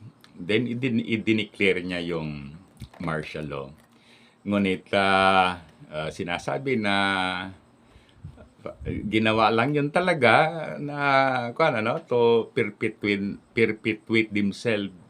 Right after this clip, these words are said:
in power para tatagal pa yung kanilang panunungkulan at paghawak sa, ah, Pilipinas. Ah, nung mga panahon na yun, talagang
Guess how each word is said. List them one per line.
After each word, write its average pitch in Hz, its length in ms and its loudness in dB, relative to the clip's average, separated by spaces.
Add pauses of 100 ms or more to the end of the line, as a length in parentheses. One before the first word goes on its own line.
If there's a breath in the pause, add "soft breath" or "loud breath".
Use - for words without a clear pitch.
in 92 180 -6
power 92 460 -2
para 156 240 -2 (1000 soft breath)
tatagal 117 560 4
pa 113 160 2
yung 107 240 0
kanilang 95 800 -2 (560)
panunungkulan 92 880 -4
at - 80 -16
paghawak 98 640 0
sa, 73 400 -4 (720 soft breath)
ah, 76 240 -2
Pilipinas. 80 960 -6
Ah, 117 400 -6 (480 soft breath)
nung 165 160 0
mga 165 240 0
panahon 151 400 2
na 120 80 2
yun, 98 480 0 (720 loud breath)
talagang 151 400 2